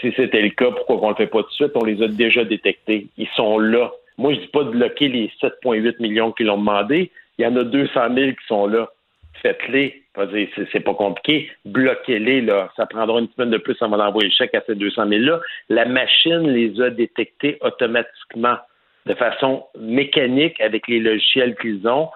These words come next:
puis les croisements d'informations. Donc, ça n'a aucun bon sens.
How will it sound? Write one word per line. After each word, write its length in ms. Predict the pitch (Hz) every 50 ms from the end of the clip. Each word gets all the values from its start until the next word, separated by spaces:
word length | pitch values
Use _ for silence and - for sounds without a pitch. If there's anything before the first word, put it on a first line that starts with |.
| - - _ -
puis 80 | 104
les 100 | 117 113
croisements 520 | - - - 131 120 117 117 120 123 127 127
d'informations. 840 | 117 107 101 - 110 107 107 101 95 85 - - 117 113 113 107 - _ - - _ _ -
Donc, 200 | 101 110 113 - - - -
ça 80 | - 123
n'a 80 | 117 - -
aucun 540 | - 143 123 - - - - 190 180 175 160
bon 280 | 135 127 123 117 110 101 - -
sens. 200 | 151 156 175 170